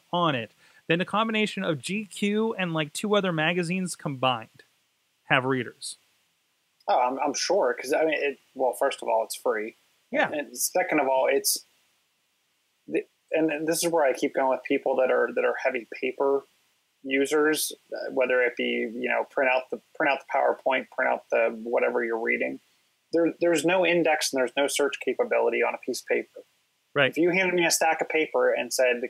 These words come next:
Speaker 2: "Count the time, count how many times the word the appears in this," it's gonna take you quite some time to skim, skim through and probably not get it correct. Whereas Word can quickly count how many times the word the appears across the next fifty pages of document.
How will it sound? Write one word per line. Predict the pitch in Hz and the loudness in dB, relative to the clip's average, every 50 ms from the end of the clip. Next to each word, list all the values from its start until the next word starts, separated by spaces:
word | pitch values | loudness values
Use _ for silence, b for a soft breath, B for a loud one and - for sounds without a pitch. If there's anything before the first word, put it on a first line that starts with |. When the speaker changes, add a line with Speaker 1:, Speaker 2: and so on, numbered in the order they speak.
| - | -6
Speaker 2:
"Count | - - 147 147 147 | -2 0 0 0 0
the | - - - | -4 -6 -2
time, | - 147 143 143 143 135 120 117 117 - - - | 0 2 2 2 0 -2 -6 -10 -12 -14 -12 -4
count | - 165 165 147 143 | -2 0 0 2 0
how | 165 | 0
many | 165 156 151 147 - - | 2 2 0 0 0 -2
times | 147 147 139 - | -2 -2 0 0
the | 139 | 0
word | 135 135 131 127 123 117 | 2 2 2 2 0 0
the | - 135 127 123 117 117 120 | 0 2 2 2 2 2 0
appears | - - 135 139 139 127 | 0 0 2 2 2 2
in | 120 113 | 0 -2
this," | 113 113 113 - - | -6 -8 -8 -6 -6
it's | 127 127 - | -8 -8 -6
gonna | - 139 139 180 - | -4 -2 -2 -2 -2
take | - - 160 160 - | -2 -2 -2 0 0
you | 170 156 | 0 -2
quite | - - 170 156 143 - | 0 0 0 0 0 0
some | - 160 160 156 | 0 -2 -2 0
time | - 190 180 147 131 | 0 0 0 2 0
to | 127 117 | 0 -2
skim, | - - - 151 139 - 117 | -4 -4 -2 -2 -2 -2 -2
skim | - - - - 165 165 165 156 | -2 -4 -2 0 2 2 2 2
through | - - - 151 156 156 139 123 120 120 123 - - _ _ _ _ | 0 -2 0 2 2 4 4 4 2 2 0 -2 -6 _ _ _ _
and | 139 139 - | -6 -2 0
probably | 156 147 147 156 151 | 0 2 2 2 2
not | 147 139 139 - - | 2 2 0 0 0
get | - 123 | -2 -2
it | 120 - | -2 -4
correct. | - - 143 147 127 107 107 - - - _ _ _ _ _ _ _ - | -4 -2 -2 0 0 0 -2 -4 -8 -14 _ _ _ _ _ _ _ -2
Whereas | 151 156 143 147 143 135 | 2 2 4 2 2 0
Word | 135 147 160 160 147 143 139 139 - | 0 0 2 4 4 4 2 0 -2
can | - 143 | -6 -8
quickly | 135 - 151 - - - 139 - - - | -6 -4 -6 -2 0 -2 -2 -2 -2 -2
count | 170 135 127 127 - - _ _ _ _ - | 0 0 0 -2 -4 -8 _ _ _ _ -4
how | 156 156 | -2 -2
many | 147 143 | -2 -4
times | 143 - 151 147 139 135 - | -4 -4 -4 -4 -4 -4 -2
the | 139 | -2
word | 131 127 127 127 127 123 | 0 0 0 0 -2 -2
the | - 147 139 131 117 117 | 0 2 2 2 2 0
appears | 113 - _ 135 127 123 117 | -2 -4 _ -4 -2 -2 -4
across | - - - 120 120 - - | -4 -4 -2 -2 -2 -2 -4
the | - 127 | -8 -8
next | 127 123 - - - | -8 -8 -10 -12 -12
fifty | 131 - - - 123 - - | -12 -12 -12 -14 -16 -10 -8
pages | 127 117 110 120 113 113 | -8 -8 -6 -8 -10 -8
of | 110 - | -4 -2
document. | 139 135 123 - - 107 98 95 | -2 -2 -2 -4 -8 -14 -14 -14